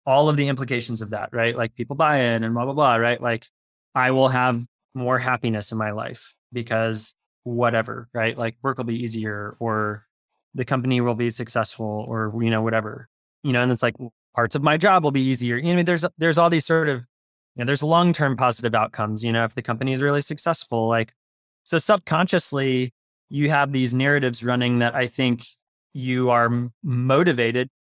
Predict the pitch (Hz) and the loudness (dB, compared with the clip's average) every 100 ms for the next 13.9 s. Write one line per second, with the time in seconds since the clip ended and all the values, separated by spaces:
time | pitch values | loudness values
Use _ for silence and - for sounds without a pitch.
0 | _ 143 - 175 165 175 131 135 - 127 | _ -4 0 4 4 2 2 2 2 2
1 | 123 123 127 123 117 120 131 127 127 120 | 2 2 2 2 0 0 0 0 -2 -2
2 | - 127 127 123 110 110 - 143 175 196 | 2 0 2 -2 -2 -2 0 -2 -2 -4
3 | - _ _ _ _ _ _ _ 170 160 | -12 _ _ _ _ _ _ _ 0 2
4 | 151 147 _ 165 165 226 156 139 151 160 | 2 -2 _ 0 4 4 2 0 2 4
5 | 156 139 139 143 147 143 135 127 _ _ | 2 0 0 2 2 0 -4 -12 _ _
6 | - 147 143 131 127 123 123 123 _ _ | -6 -2 0 0 0 -2 -4 -10 _ _
7 | _ _ _ _ _ _ _ _ _ _ | _ _ _ _ _ _ _ _ _ _
8 | _ - 170 190 190 220 208 180 156 - | _ -2 2 4 2 2 0 0 0 -2
9 | 147 151 156 160 - 131 120 - 151 135 | 0 0 0 -4 -4 -6 -6 -2 -2 0
10 | 127 120 117 120 - _ _ _ _ _ | 0 0 -2 -4 -10 _ _ _ _ _
11 | _ _ _ - 156 139 135 131 127 123 | _ _ _ -4 0 2 2 0 0 -2
12 | 123 _ _ _ _ _ _ - 147 156 | -8 _ _ _ _ _ _ -4 2 4
13 | 165 151 139 - 131 123 120 - | 4 2 0 2 2 2 0 -6